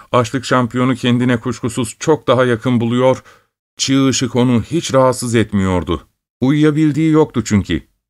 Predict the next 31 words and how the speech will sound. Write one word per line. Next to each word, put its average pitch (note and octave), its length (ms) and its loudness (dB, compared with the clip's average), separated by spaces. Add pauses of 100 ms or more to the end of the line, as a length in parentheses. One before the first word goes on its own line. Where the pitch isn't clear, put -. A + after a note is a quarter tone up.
Şöyle D#3 380 0
biraz C3+ 240 0
kestirmeye A2+ 540 2
gelince G#2+ 580 2 (320)
bunu B2 260 0
da G#2+ 140 2
her B2 140 2
vakit, A2+ 440 -2 (220)
her D#3+ 160 2
ışık A#2+ 320 -4
durumunda, A2 640 4 (280)
hatta C3 600 0
salon B2+ 440 0
gürültülü A2+ 580 0
ve A#2 140 2
hınca B2+ 400 0
hınç A#2 280 2
dolu A#2 180 2
olduğu A#2 400 2
zamanlar A#2 540 2
bile A2 140 2
yapabiliyordu. F#2 840 0 (540)
Yani A#2 380 2
böylesi A2+ 440 0
gözcülerle G#2 800 2 (300)
bütün B2 260 0
geceyi C3+ 400 0
uykusuz A#2+ 540 0
geçirmeye A#2 540 2
razıydı A#2+ 540 0
dünden. E2 380 0